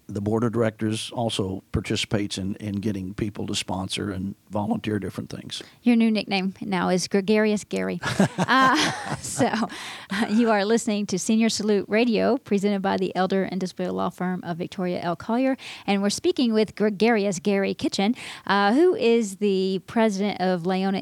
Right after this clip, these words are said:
Speaker 2: M. Kitchen Foundation. Now, Gary, when, um, how many paid employees does the foundation have? And you just mentioned a board of directors. I'd like to
Speaker 1: Right.
Speaker 2: hear more about them.
Speaker 1: Well, we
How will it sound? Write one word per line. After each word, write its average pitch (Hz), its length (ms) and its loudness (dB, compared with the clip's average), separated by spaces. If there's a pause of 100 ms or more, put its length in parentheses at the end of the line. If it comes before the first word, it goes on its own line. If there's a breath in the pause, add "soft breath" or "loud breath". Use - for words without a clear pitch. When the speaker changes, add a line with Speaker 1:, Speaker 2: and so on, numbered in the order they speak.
Speaker 2:
M. 170 160 -4
Kitchen 190 400 0
Foundation. 170 880 -2 (380 loud breath)
Now, 226 300 2 (240)
Gary, 277 480 4 (340)
when, 330 720 2
um, 226 340 2 (200)
how 247 140 4
many 427 180 0
paid 254 260 2
employees 196 500 2
does 175 140 -2
the 180 80 0
foundation 180 580 -2
have? 175 320 0
And 190 140 0
you 185 80 -2
just 233 200 2
mentioned 214 280 2
a 190 40 0
board 190 240 2
of 190 80 -4
directors. 175 400 -2
I'd 185 100 0
like 233 120 0
to 247 80 2
Speaker 1:
Right. 262 40 4
Speaker 2:
hear 254 80 4
more 214 160 2
about 180 280 -2
them. 170 240 -6 (400 loud breath)
Speaker 1:
Well, 139 440 2
we 151 480 2